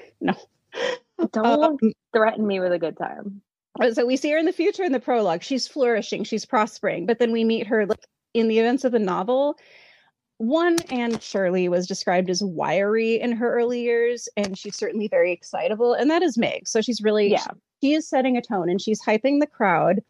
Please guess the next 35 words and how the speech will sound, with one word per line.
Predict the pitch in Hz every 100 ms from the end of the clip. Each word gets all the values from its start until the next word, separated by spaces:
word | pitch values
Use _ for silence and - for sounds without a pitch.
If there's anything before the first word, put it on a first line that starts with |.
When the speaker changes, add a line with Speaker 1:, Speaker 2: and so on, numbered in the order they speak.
| -
Speaker 2:
Mm-hmm. | 208
Speaker 1:
Um, | 214 214 202 196 190 180 - _ -
and | 214
so, | -
let's | 196 185
see, | 190
what | 165 147
else? | 147 156 - _ _
Gaston | 208 196 233 214 214
says, | 220 196 196 202 -
"The | 196 196
dressing | 208 208 -
room | 208 208
seemed | 202 - 196 190 185 _ _ _
palatial | - 220 214 233 247 - 165 95 185
to | -
these | 208 190
wound-up | 196 196 208 226 220
children | - 175 151 151 151 180 - - - _ -
who |
had | 185 180
to |
share | - 247 220
accommodation | 269 - 302 302 254 226 208
where | 220
they | 233 277
spent | - 254
their | 269 262
time | - 233 233
singing, | 233 - - - 254 262 254 262
quarreling, | 262 - 240 233 233 233 226 - _
cuffing | - - 277 - 339 349
their | 311 247
dressers, | 247 - 214 247 - 311 311 320 - - _ -
um, | 220 214 202 190 190 185